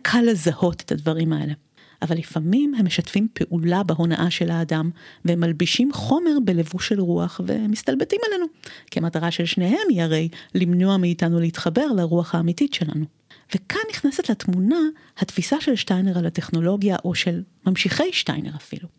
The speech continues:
הטכנולוגיה הדיגיטלית, שרק בפרק שעבר התמוגגנו מהקשרים שלה לרוחניות וספר יצירה, באנתרופוסופיה רואים אותה כתוצר של שיתוף פעולה כזה בין לוציפר להרימן. חומר שמתחפש לרוח.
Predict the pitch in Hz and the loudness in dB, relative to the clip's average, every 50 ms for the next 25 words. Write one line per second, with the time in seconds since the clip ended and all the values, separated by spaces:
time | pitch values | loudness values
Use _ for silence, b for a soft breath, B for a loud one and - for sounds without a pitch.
0 | _ - - - - - - - 185 190 269 359 370 415 359 247 208 165 - 175 | _ -20 -20 -16 -12 -10 -6 -4 -2 -2 -2 -2 -2 -2 -2 -2 -2 -2 -4 -4
1 | - - 208 208 175 - - - - - - - - 262 269 415 - - 403 - | -2 -2 -2 -2 -2 -4 -6 -12 -18 -16 -12 -6 -4 -4 -4 -4 -4 -6 -8 -4
2 | - 311 311 320 - - - 190 185 190 214 233 247 240 - 196 185 170 151 - | -4 -4 -4 -2 -4 -4 -2 -2 0 0 0 0 0 0 0 0 0 0 0 0
3 | 190 190 202 214 226 208 185 175 165 165 - - - 170 180 185 202 - - 208 | 0 0 2 2 2 2 2 2 0 0 0 -2 0 0 0 0 0 0 0 0
4 | 202 190 185 180 170 170 - - 180 175 175 180 208 247 262 240 208 190 175 - | 2 2 0 0 -2 -2 -2 -2 0 0 2 2 2 2 2 2 0 0 -2 -2
5 | - 170 - - 185 - - 185 175 175 170 - - 190 185 240 277 269 254 B | -4 -4 -2 -2 -2 -2 -2 -2 -2 -2 -4 -2 -2 -2 0 2 2 0 0 B
6 | B B B B B _ - 214 220 233 - - 254 - - - - - - 339 | B B B B B _ -4 -2 -2 -2 -2 -4 -4 -4 -4 -4 -4 -2 -2 -4
7 | 392 - 392 359 269 214 180 - - 220 247 285 294 302 - 302 302 - - - | -2 -2 -2 -2 -2 -2 -2 -2 0 0 0 0 0 0 -4 -6 -6 -8 -6 -4
8 | 208 190 190 - - - - - 233 254 - - - - - - - - 220 - | -2 -2 -2 -4 -10 -10 -4 -2 -2 -2 -2 -2 -4 -6 -6 -6 -6 -6 -6 -6
9 | - - 208 180 180 180 185 190 - - 165 - 170 156 151 165 165 165 170 170 | -6 -4 -2 0 0 0 0 -2 -4 -6 -6 -4 -4 -4 -2 -2 -2 -2 -2 -4
10 | 170 - 185 - - - 185 175 170 170 165 165 165 156 156 165 160 160 160 151 | -4 -6 -8 -8 -4 -4 -2 -2 0 -2 -2 -2 -2 -2 -2 -2 -2 -2 -4 -4
11 | 143 147 151 - _ _ _ - - - 247 277 320 330 320 - _ - - - | -6 -8 -12 -16 _ _ _ -12 -4 -2 0 0 2 0 -2 -4 _ -8 -4 -2
12 | 170 170 - - 165 - 190 214 - - - 156 156 160 156 165 165 - - - | -2 -2 -2 -4 -4 -2 -2 -4 -2 -4 -4 -4 -4 -4 -4 -6 -8 -12 -18 -20